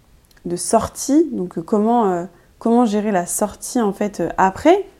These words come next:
Bon, ok. Et, hum, mais il n'y a pas de, de, de, de truc pour se reconnecter aussi, euh,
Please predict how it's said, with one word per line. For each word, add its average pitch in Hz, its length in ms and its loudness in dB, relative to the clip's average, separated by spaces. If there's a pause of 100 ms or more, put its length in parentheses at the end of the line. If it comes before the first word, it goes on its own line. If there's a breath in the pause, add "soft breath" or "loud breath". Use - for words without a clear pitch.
(300)
Bon, - 180 -4
ok. 175 320 -2
Et, 330 240 4 (2250)
hum, 180 500 -2 (1400)
mais 214 120 4
il - 20 6
n'y 202 60 10
a 202 40 4
pas 349 200 6
de, 208 120 0
de, 185 160 -4
de, 185 160 -4
de 180 160 0
truc - 420 0
pour - 160 -16
se - 140 -6
reconnecter 226 880 2
aussi, 247 460 2
euh, 190 440 2